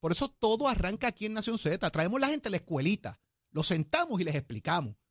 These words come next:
Y dijimos lo que es precisamente un acta de escrutinio y un acta de incidencia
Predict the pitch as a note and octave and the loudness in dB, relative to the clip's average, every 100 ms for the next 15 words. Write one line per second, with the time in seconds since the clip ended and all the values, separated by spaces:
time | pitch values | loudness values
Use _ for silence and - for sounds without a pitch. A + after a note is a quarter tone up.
0 | _ _ - E3 D3+ C#3+ C#4+ E4 C#4+ C#4 | _ _ -4 -2 2 4 4 4 2 2
1 | C4 B3+ D#4 D4 - - D#3+ G#3 B3 D4+ | -2 2 2 2 0 -4 0 2 2 2
2 | E4 - G3 F3+ _ E3 E3 G#3+ - D4 | -2 -2 -4 -4 _ -4 0 0 0 -2
3 | C4+ B3+ B3 B3+ E4 D4+ A#3 G3 D#3+ E3+ | 2 2 0 -2 0 0 -2 -2 -2 -2
4 | - B3+ C#4 - A#3+ D#3+ G3+ - - | -4 -2 2 2 2 2 2 2 -2